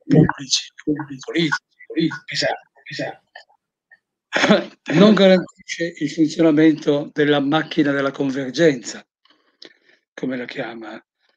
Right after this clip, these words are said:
Speaker 1: Gianfranco, cioè il catching up, il progresso di paesi o aree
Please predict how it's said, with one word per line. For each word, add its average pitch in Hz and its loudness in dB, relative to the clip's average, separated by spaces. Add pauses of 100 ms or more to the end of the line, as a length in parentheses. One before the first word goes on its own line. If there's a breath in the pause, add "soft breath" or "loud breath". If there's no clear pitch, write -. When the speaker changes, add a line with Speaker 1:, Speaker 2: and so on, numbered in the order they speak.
(600)
Speaker 1:
Gianfranco, 135 -2
cioè 147 2
il 135 2
catching 165 2
up, - -2 (200)
il 143 0
progresso 160 4
di 147 4
paesi 143 0
o 113 -8
aree 135 0